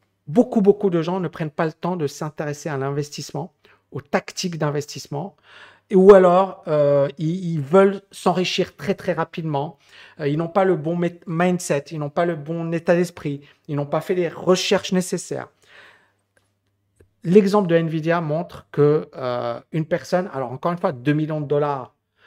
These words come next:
pour quelqu'un qui a investi dix mille dollars au départ, c'est juste énorme. C'est juste énorme. Deux millions de dollars, euh, moins de dix pour cent des Français, je pense,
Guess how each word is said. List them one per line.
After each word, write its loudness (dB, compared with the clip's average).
pour -18
quelqu'un -2
qui -10
a -4
investi -8
dix 0
mille 0
dollars 0
au -4
départ, -6
c'est -14
juste -16
énorme. -4
C'est -2
juste -10
énorme. -4
Deux 6
millions 2
de -6
dollars, -2
euh, -2
moins 0
de -6
dix -8
pour -12
cent -6
des -4
Français, -4
je -14
pense, -8